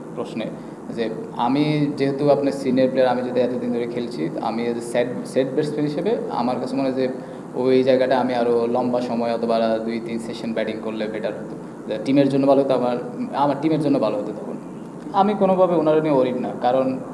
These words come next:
এতদিন ধরে ইন্টারন্যাশনাল ক্রিকেট খেলছে, উনি জানে কীভাবে ব্যাক করতে হয় আর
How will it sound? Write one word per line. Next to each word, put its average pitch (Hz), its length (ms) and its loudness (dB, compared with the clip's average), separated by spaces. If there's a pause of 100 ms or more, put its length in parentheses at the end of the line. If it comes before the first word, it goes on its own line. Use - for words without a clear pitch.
(560)
এতদিন 147 300 -2
ধরে 156 120 6
ইন্টারন্যাশনাল 143 460 2
ক্রিকেট 135 240 0
খেলছে, 131 240 -2
উনি 135 220 2
জানে 123 260 2
কীভাবে 120 320 0
ব্যাক 117 160 -2 (100)
করতে 127 240 -2
হয় 139 140 0 (500)
আর 110 640 2